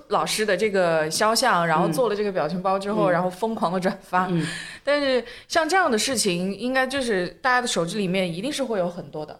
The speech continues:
Speaker 2: 嗯。
Speaker 1: 包括别人画的漫画，
Speaker 2: 嗯。
Speaker 1: 然后甚至是有小朋友的照片。
Speaker 2: 嗯。
Speaker 1: 其实这个应该都是涉及到侵权了。
Speaker 2: 嗯，我们可以讲一个最普遍的，现在国内就是做同类型涉诉量最大的就是字体。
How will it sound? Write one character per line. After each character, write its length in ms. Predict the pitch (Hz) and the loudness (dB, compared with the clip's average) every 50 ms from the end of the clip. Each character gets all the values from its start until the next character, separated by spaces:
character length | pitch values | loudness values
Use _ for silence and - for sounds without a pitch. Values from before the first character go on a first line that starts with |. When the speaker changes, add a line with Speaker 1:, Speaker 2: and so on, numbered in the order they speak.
| _ _ | _ _
Speaker 2:
嗯。 280 | - 190 175 165 160 165 - _ _ _ | -10 -4 -4 -4 -4 -4 -8 _ _ _
Speaker 1:
包 140 | - 202 208 | -2 -2 -2
括 200 | 202 240 220 196 175 | 0 0 0 0 0
别 100 | 175 175 | 0 -2
人 80 | 180 208 | -2 -2
画 160 | 208 240 214 | -2 -2 -4
的 60 | 196 | -2
漫 180 | 196 214 220 214 | -2 -2 -2 -2
画， 400 | 214 - 294 269 185 - - - _ _ - | 0 0 0 0 0 -2 -4 -12 _ _ -8
Speaker 2:
嗯。 240 | 170 160 151 151 156 - | -4 -4 -4 -4 -4 -4
Speaker 1:
然 100 | 170 180 | -4 -2
后 220 | 202 214 214 202 | 0 0 0 0
甚 180 | 202 - 294 247 | 0 -2 -4 -4
至 80 | 208 | -6
是 100 | - 202 | -4 -4
有 140 | 202 185 202 | -4 -4 -4
小 260 | 202 - - 190 143 - | -4 -6 -6 -8 -10 -10
朋 300 | - - 165 143 151 165 | -12 -10 -12 -10 -6 -2
友 140 | 254 320 302 | -2 -2 0
的 80 | 196 | -2
照 220 | 165 - 196 175 143 | -2 -2 -4 -4 -4
片。 340 | - - 156 143 - - - | -6 -10 -14 -14 -14 -16 -12
Speaker 2:
嗯。 260 | - 180 170 160 165 - | -6 -4 -4 -4 -4 -6
Speaker 1:
其 60 | - | -10
实 80 | 220 | -10
这 120 | 220 320 269 | -8 -6 -4
个 80 | 220 | -4
应 80 | 214 208 | -4 -2
该 120 | 208 208 | -2 -4
都 100 | 202 202 | -4 -4
是 100 | 202 208 | -6 -6
涉 160 | 202 196 220 190 | -6 -6 -6 -6
及 120 | 175 165 | -6 -4
到 100 | 170 165 | -6 -6
侵 160 | 165 170 170 | -4 -4 -4
权 100 | 165 165 127 | -4 -6 -8
了。 160 | 113 123 - - - _ | -10 -12 -16 -18 -20 _
Speaker 2:
嗯， 280 | - 190 185 170 160 165 - - - - _ _ _ _ | -8 -4 -2 -2 -2 -4 -6 -14 -20 -20 _ _ _ _
我 80 | - 190 | -6 -4
们 80 | 220 | -2
可 140 | 226 - 254 | 0 0 0
以 80 | 240 240 | 0 0
讲 180 | 226 185 160 | 2 0 0
一 120 | 151 156 170 | 0 0 -2
个 100 | 196 190 | -4 -4
最 160 | - 294 277 | -4 -4 -4
普 220 | - - - - 139 | -4 -6 -14 -16 -8
遍 220 | 151 180 185 170 | -6 -4 -2 -2
的， 160 | 151 120 - - | -2 -2 -4 -8
现 240 | - - 226 220 | -12 -6 -4 0
在 180 | 214 202 196 185 | 0 2 2 0
国 220 | 180 185 175 170 | 0 0 -2 -2
内 400 | 196 226 233 214 170 151 - - - - - _ _ _ | -2 0 0 0 -2 -2 -4 -10 -20 -20 -20 _ _ _
就 220 | - 214 196 196 | -4 -2 0 0
是 240 | 190 190 190 175 175 175 | -2 -2 -4 -6 -6 -6
做 220 | - - 254 - - - - _ _ - | -8 -10 -10 -10 -12 -16 -20 _ _ -16
同 220 | - - 180 208 | -8 -6 -2 0
类 160 | 269 370 370 254 | 0 2 2 0
型 280 | - - - 135 120 - - _ _ _ - | 0 -2 -4 -4 -6 -8 -14 _ _ _ -16
涉 200 | - - - 226 | -8 -4 -2 -2
诉 140 | 214 - 208 | -2 -2 -2
量 180 | 202 202 190 | -2 0 -2
最 160 | 175 - 233 | -2 -2 -4
大 220 | 220 - 208 175 160 | -4 -4 -4 -4 -2
的 100 | 151 143 | -2 -2
就 220 | 147 165 160 160 | -2 0 -2 -2
是 80 | 160 160 | -2 -4
字 220 | - - 202 185 | -8 -8 -8 -8
体。 240 | - - - - - | -8 -10 -18 -20 -20